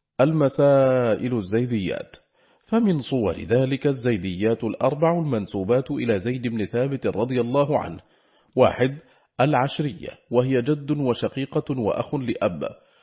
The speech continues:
أصلها عدد رؤوسهم خمسة، للجد سهمان، وللأخت النصف سهمان ونصف، والباقي للأخ، فتنكسر على النصف،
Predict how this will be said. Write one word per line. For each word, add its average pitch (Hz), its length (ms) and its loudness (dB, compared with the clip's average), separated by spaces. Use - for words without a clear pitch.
أصلها 175 420 0
عدد 139 420 2
رؤوسهم 123 640 -4
خمسة، - 440 -6
للجد 147 500 0
سهمان، 98 480 -4
وللأخت 131 580 0
النصف 127 640 -6
سهمان 120 640 -2
ونصف، 139 420 0
والباقي 107 680 -2
للأخ، 90 420 -6
فتنكسر 107 720 0
على 104 200 2
النصف، 143 400 -2